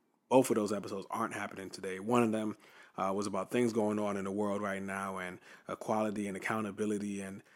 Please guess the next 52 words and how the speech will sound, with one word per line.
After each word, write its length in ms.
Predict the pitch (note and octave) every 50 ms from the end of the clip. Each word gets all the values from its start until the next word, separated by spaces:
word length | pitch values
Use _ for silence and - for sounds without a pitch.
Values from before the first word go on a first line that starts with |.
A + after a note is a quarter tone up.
| - _ -
things 160 | A#2+ B2+ A#2+
that 80 | A#2+
are 80 | A2 G#2
going 320 | G2+ G#2+ G#2 G2+ G2+ G#2
on 220 | A2 A2+ A#2 A2+ A2+
right 180 | A2+ A2 A2
now. 300 | A2+ A2+ A2 A2 G#2+ G#2+
And, 240 | G#2 G2+ G2 F#2+ F#2+ - - _ _ _ _ _ _ - -
and 120 | G#2 G2+
then 180 | G2+ G2+ G2+ G2+
another 340 | G2+ G#2+ B2+ C#3 C#3 C3+ B2
one 400 | A#2 A#2 A#2 A#2 A2+ A2 A#2 - - _ _ _ -
was 160 | A2 A2 G#2+
just 240 | G#2+ B2 A2+ - -
about, 320 | G#2+ G#2 A2 G#2+ G#2+ G#2+
uh, 180 | G#2+ G#2 G#2 G2+
something 280 | - - D#3 D#3+ E3+ D#3+
I'm 100 | D#3 D3+
actually 220 | D#3 D3 - C3+
gonna 100 | B2+ A2+
speak 220 | G#2+ - - G2+ G2
about. 160 | - - -
So 80 | -
I'm 140 | A2 B2+ C3+
not 200 | D3 D3+ D3+ C#3+
gonna 180 | - C#3 B2+ A#2
spoil 280 | - - C3+ B2+ B2 A#2
that 140 | A#2+ A2+ A2+
one 140 | A#2 A2+
for 100 | - -
you. 160 | A#2+ A#2 A#2 A2+
I'm 100 | A#2 A2+
gonna 180 | A2+ G#2+ G2+
hold 240 | G2 A#2 A2 A2 G#2
on 120 | G2 G2
to 80 | - G2+
that 220 | G2 F#2 E2+ F2
one, 160 | F2 E2+ E2 - - - - - - - - F#2+
uh, 280 | G2 G2 F#2+ F#2+ F#2 F2+
because 220 | G#2+ - - G2
that's 160 | A2 A2 -
gonna 200 | - B2 G#2+ G#2
come 200 | - - G#2+ G#2
up 200 | G2 F2+ - - - _ -
in 80 | A#2 G#2
the 80 | G#2 G2+
next 260 | G2+ G#2 F#2+ - G2
episode, 440 | F#2+ - G2 F2+ - - F#2+ F#2 F2+
God 220 | F#2 F2 F2 F2
willing. 300 | F#2+ G#2 G2 F#2 F2 - _ _ _ _ _ _ _ - _ _ -
But 140 | G#2 F#2 -
today 640 | - - B2+ C3+ C#3+ D3 C#3+ D3 C#3+ C#3 C#3 -